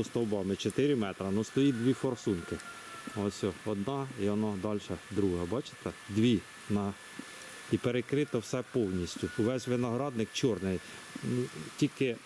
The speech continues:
чуть-чуть ось о, дві полосочки прямо по центру йдуть. Ну, тут до рослин далеко, до всього, воно, в принципі, тут і не треба, і сильно широкий тут, е, проліт. Тут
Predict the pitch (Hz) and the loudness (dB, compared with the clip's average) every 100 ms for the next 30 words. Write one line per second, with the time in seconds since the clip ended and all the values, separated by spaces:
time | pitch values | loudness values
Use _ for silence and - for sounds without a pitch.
0 | - - 220 190 - 160 - 117 131 98 | -12 0 2 2 4 2 4 2 2 4
1 | 117 - 123 123 110 - 101 - 98 - | 4 4 4 4 4 2 -2 -2 -2 0
2 | 117 107 104 - 107 - 95 90 87 - | 0 2 0 0 -2 -2 -2 0 -2 -4
3 | - - - - 110 92 95 - - 131 | -10 -14 -14 0 2 4 4 2 0 0
4 | 151 165 127 - - 113 98 139 135 - | 4 4 4 -2 -4 0 2 2 2 2
5 | 143 135 113 120 127 120 117 98 113 - | 2 4 2 2 2 0 2 4 2 4
6 | 123 104 104 110 110 104 95 98 - 123 | 4 6 6 4 4 2 0 -2 2 4
7 | 110 107 120 - 113 127 113 120 147 107 | 4 2 2 4 4 4 6 4 2 4
8 | 98 - 127 117 117 131 120 117 117 - | 2 4 4 4 4 4 2 4 2 2
9 | 107 - - - - - - - 135 131 | 2 -2 -12 -12 -12 -12 -14 -8 -2 0
10 | 65 65 - - 135 135 101 - - - | 0 0 -2 0 2 2 2 0 -8 -8
11 | - - 117 | -2 2 2